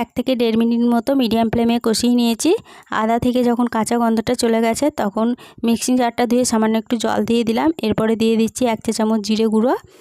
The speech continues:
আর দিয়ে দিচ্ছি হাফ চা চামচ হলুদ গুঁড়ো, কালারের জন্য দিচ্ছি হাফ চা চামচ কাশ্মীরি লঙ্কা গুঁড়ো। কাশ্মীরি লঙ্কা গুঁড়োটা একদমই অপশনাল, এটা কিন্তু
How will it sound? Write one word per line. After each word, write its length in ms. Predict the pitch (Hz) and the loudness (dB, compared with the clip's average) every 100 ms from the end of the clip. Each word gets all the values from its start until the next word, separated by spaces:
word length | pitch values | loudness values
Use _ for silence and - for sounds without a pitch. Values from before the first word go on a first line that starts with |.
| - _ - | -20 _ -14
আর 220 | - 208 214 | -6 -2 -2
দিয়ে 240 | 202 220 220 | 0 0 0
দিচ্ছি 300 | 214 - 254 | -2 -2 0
হাফ 220 | 254 214 | 0 -2
চা 120 | - 233 | -2 -2
চামচ 300 | 220 220 226 | 0 0 0
হলুদ 240 | 220 214 208 | 2 0 0
গুঁড়ো, 200 | - 247 427 427 - | 0 0 0 -4 -6
কালারের 380 | 214 208 214 214 | -4 -2 0 0
জন্য 200 | 226 226 | 0 0
দিচ্ছি 320 | 220 226 - 302 | 0 -2 0 -2
হাফ 200 | 294 220 | 0 -2
চা 120 | 220 | -4
চামচ 300 | 214 214 254 | -2 -2 -2
কাশ্মীরি 420 | - 208 - 226 294 | -2 -6 -2 0 2
লঙ্কা 300 | 240 196 196 | 2 0 -2
গুঁড়ো। 260 | 190 190 196 - - - | 0 0 -2 -10 -20 -12
কাশ্মীরি 400 | - 233 233 254 | -4 -2 0 2
লঙ্কা 280 | 262 233 226 | 2 0 -2
গুঁড়োটা 320 | 233 240 233 247 | 0 0 0 0
একদমই 400 | 220 - 240 247 | -2 -2 0 0
অপশনাল, 460 | 226 - 247 302 392 - - - | 0 0 0 0 -2 -8 -16 -6
এটা 220 | 226 240 | -2 0
কিন্তু 300 | 233 240 254 | 0 0 2